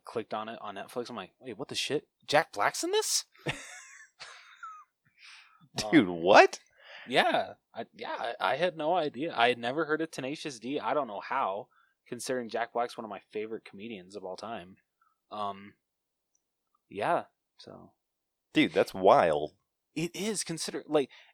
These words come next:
Speaker 1: and, like, I didn't, uh, I was like, "Wait, who's Kyle Gass?" And, like, I'm looking through his filmography. I'm like,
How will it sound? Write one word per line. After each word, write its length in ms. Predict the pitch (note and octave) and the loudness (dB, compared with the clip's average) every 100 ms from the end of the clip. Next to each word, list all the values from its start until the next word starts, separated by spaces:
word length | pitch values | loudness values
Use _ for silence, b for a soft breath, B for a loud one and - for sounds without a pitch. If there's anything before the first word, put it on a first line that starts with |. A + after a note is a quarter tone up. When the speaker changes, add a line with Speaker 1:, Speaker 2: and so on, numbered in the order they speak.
| - | -8
Speaker 1:
and, 100 | E3 | -2
like, 160 | D#3 - | -2 0
I 100 | C#3+ | 0
didn't, 260 | D#3 F3+ D3+ | 0 -2 -4
uh, 360 | F2 - A2+ - | -4 -4 -4 -6
I 80 | C3+ | -6
was 180 | C#3 C3 | -8 -8
like, 240 | B2 - | -10 -12
"Wait, 160 | B2 - | -14 -12
who's 180 | F3 - | -12 -12
Kyle 320 | - G3 C3+ | -8 -6 -4
Gass?" 340 | D3 D3+ A#2 | 0 0 0
And, 120 | B2+ | -6
like, 160 | B2+ A#2+ | -6 -6
I'm 120 | C3+ | -4
looking 240 | C#3+ - C#3+ | -6 -6 -8
through 140 | C#3+ | -8
his 100 | B2 | -8
filmography. 600 | - B2 A2+ B2+ B2 A2 | -6 -2 0 0 -2 -6
I'm 80 | G#2+ | -8
like, 120 | A2+ | -10